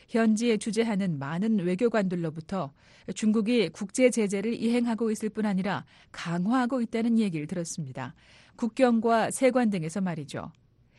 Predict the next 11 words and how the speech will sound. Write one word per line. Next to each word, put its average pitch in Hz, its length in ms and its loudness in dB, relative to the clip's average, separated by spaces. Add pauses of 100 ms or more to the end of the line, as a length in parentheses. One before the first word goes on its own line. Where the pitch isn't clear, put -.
(160)
그러나 233 280 4
문제는 196 720 4 (300)
북한이 240 720 4
더욱 208 340 -2
절박해지고 190 1000 -2 (300)
제재 202 400 0
체제가 254 600 -4
지속되면서 175 920 -4 (200)
밀수에 214 840 0
더 214 340 0
능해졌습니다. 160 1080 -2